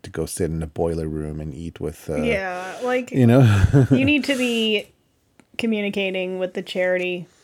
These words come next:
Speaker 2: beforehand, like, what you expect from them. Um,
Speaker 1: Well, I asked
Speaker 2: again,
Speaker 1: them,
Speaker 2: you're,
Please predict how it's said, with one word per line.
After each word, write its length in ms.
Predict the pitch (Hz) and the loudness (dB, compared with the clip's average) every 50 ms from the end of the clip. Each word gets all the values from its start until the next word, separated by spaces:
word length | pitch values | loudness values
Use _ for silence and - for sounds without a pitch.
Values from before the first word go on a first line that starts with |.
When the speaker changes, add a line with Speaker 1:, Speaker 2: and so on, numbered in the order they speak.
| _ _ _ _ _ - | _ _ _ _ _ -10
Speaker 2:
beforehand, 800 | - 202 196 - 196 190 185 180 185 190 185 185 190 190 196 - | -8 -8 -6 -6 -6 -4 -4 -4 -4 -4 -4 -4 -6 -8 -10 -8
like, 240 | 269 214 196 185 190 - | -4 -4 -4 -4 -4 -6
what 280 | 208 202 185 175 170 | -4 -4 -4 -4 -4
you 160 | 196 180 175 170 | -4 -6 -4 -4
expect 380 | 175 - - - 190 180 175 - | -6 -8 -6 -6 -6 -6 -4 -4
from 180 | - 233 240 | -4 -2 0
them. 300 | 247 247 247 247 254 254 254 - - - - - - - _ _ _ - | 2 2 2 2 0 -4 -6 -12 -20 -20 -20 -20 -20 -20 _ _ _ -4
Um, 560 | 208 196 190 185 185 180 180 175 185 208 190 _ _ _ _ | -2 -2 0 0 -2 -4 -6 -8 -12 -14 -18 _ _ _ _
Speaker 1:
Well, 180 | - 127 127 120 | 4 6 8 8
I 60 | 127 | 8
asked 240 | 135 143 156 - 226 | 8 8 6 4 2
Speaker 2:
again, 40 | - 95 92 | 0 0 0
Speaker 1:
them, 60 | 92 | 0
Speaker 2:
you're, 260 | 233 226 220 - - | -2 -2 -4 -4 -6